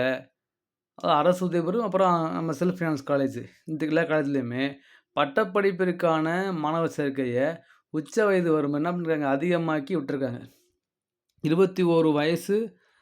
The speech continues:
அ, க்குள்ள அப்ளை பண்ண வேண்டிய அந்த யூ ஜி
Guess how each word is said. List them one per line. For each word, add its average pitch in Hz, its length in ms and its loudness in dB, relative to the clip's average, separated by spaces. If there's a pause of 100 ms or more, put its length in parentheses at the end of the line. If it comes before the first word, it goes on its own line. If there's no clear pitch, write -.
(300)
அ, 151 60 -6
க்குள்ள 143 440 0
அப்ளை 156 340 0
பண்ண 156 240 0
வேண்டிய 151 380 0
அந்த 147 160 -2
யூ 135 220 4
ஜி 143 320 -2